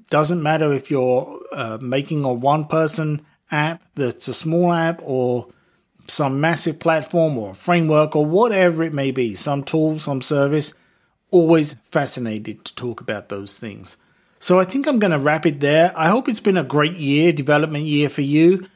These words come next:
And I, I hope that you're gonna take some time off at the end of the year like I have. And I'm not looking to get back into the flow of things until January. It's nice to have that reset and, and just sit back and let the schedules drop a little bit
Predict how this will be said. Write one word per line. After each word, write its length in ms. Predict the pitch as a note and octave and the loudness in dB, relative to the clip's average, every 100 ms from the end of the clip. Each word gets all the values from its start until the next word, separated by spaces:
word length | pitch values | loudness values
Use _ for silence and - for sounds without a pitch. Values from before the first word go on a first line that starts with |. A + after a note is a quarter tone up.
| _ - | _ -4
And 100 | D3 | 0
I, 280 | D3 D3 D3 | 2 0 -4
I 140 | F3 C#3 | -4 0
hope 240 | F#3+ F#3+ | 0 2
that 180 | F3+ D#3 | 0 2
you're 60 | E3 | 0
gonna 140 | D#3+ | -2
take 240 | - E3 | -2 -4
some 140 | - D3 | -4 -6
time 280 | - D#3+ D3+ | 0 2 4
off 320 | D3+ F#3 F#3 | 4 2 -2
at 140 | D3 | -8
the 120 | C#3+ D3+ | -4 -2
end 120 | D3 | -2
of 120 | C3+ | -2
the 100 | C#3 | -4
year 260 | C#3 D3 C#3+ | 0 0 0
like 240 | C3+ C3 | 0 0
I 180 | C3 C#3+ | -2 -2
have. 440 | D#3 E3+ E3+ F3 _ _ _ - | -2 0 0 -2 _ _ _ -4
And 440 | C#3+ C#3 C3+ C3 | -2 -2 -4 -6
I'm 240 | D3 D3 | -2 0
not 180 | D#3 D3 | 0 -2
looking 320 | D3 D3 D3 | -4 -2 -4
to 80 | C3+ | -2
get 240 | C#3+ C3 - | -4 -2 -2
back 220 | D3 D#3 | -4 -4
into 180 | C#3 B2 | -6 -6
the 140 | B2 | -6
flow 260 | - D#3+ D#3 | -2 0 0
of 160 | D#3 | 0
things 400 | F3 E3+ E3 B2+ | 0 0 -2 -4
until 400 | B2 A2 D3 C3+ | -6 -4 -2 -2
January. 800 | A#2+ D#3 D#3+ E3 E3 E3+ E3 D#3 - _ _ - | -2 0 0 2 2 4 4 2 -6 _ _ -2
It's 260 | E3+ - C#3+ | -2 0 -2
nice 480 | C#3+ C#3+ D#3 D#3 - | 0 2 2 -2 -4
to 120 | C#3 | -4
have 320 | - D3+ C3+ | 0 0 2
that 220 | C#3+ C3+ | 0 0
reset 920 | B2+ B2+ C#3+ D3+ D3 - D#3 D3 D#3 - | -6 -4 -2 -2 -4 0 2 2 -2 -8
and, 280 | C#3 B2+ D3 | -6 -4 -6
and 200 | B2+ A2+ | -8 -6
just 240 | C3+ - | -6 -4
sit 260 | - E3+ - | -2 -2 -2
back 380 | C3 C3+ C3 C3+ | -4 -4 -2 -2
and 320 | A#2 G#2+ G#2+ - | 0 -4 -6 -12
let 340 | B2+ D3 D#3 | -4 -4 -4
the 140 | C3+ | -6
schedules 640 | B2 - C#3+ A#2+ B2+ B2 G#2+ | -6 -2 -2 -2 -4 -6 -8
drop 420 | - C3 B2+ - | -6 -2 -2 -2
a 60 | A2+ | -4
little 400 | A2 A2 A2 G#2 | -4 -4 -6 -8
bit 360 | A#2+ G#2 - | -8 -8 -12